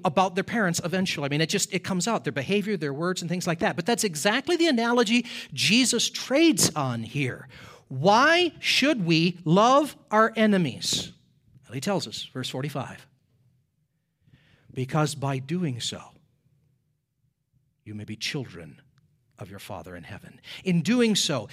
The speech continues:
in loving our enemies, we reveal both what our heavenly parent is like and that we really are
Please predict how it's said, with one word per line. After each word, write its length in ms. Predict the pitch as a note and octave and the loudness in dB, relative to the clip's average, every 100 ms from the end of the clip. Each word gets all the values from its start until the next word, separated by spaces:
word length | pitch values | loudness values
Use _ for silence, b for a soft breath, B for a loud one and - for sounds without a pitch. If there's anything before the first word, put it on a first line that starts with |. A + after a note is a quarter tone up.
| B | B
in 140 | D3+ | 0
loving 320 | D3 F#3+ B3 | 2 4 4
our 80 | B3+ | 4
enemies, 400 | G#3+ F#3+ F3+ F3+ | 4 4 2 2
we 160 | E3 G3 | 2 4
reveal 580 | F3+ D#3 B3+ A3 F3+ - B | 4 4 6 6 6 2 B
both 720 | B2+ D#4 F4+ G3 G#3+ - - _ _ _ B B | 4 6 8 6 4 -2 -20 _ _ _ B B
what 260 | D3+ G#3+ F4 - | 4 4 6 4
our 240 | C4 B3 | 4 4
heavenly 440 | G#3+ C4+ C4 B3 B3 | 4 4 4 2 2
parent 420 | - B3 A#3 - | 0 2 2 2
is 240 | F3 G3+ | 0 2
like 680 | F#3+ B3+ D4+ G3 - - - _ _ _ _ B B | 2 4 6 4 0 -8 -10 _ _ _ _ B B
and 420 | - F#4 E4+ C4 G3+ | 2 4 6 4 4
that 140 | C4+ | 2
we 120 | C#4 | 4
really 440 | A3+ A#3+ E4+ E4+ E4 | 4 6 6 6 2
are 580 | C4+ D4 B3+ C4 C#4 C4+ | 2 4 6 6 4 2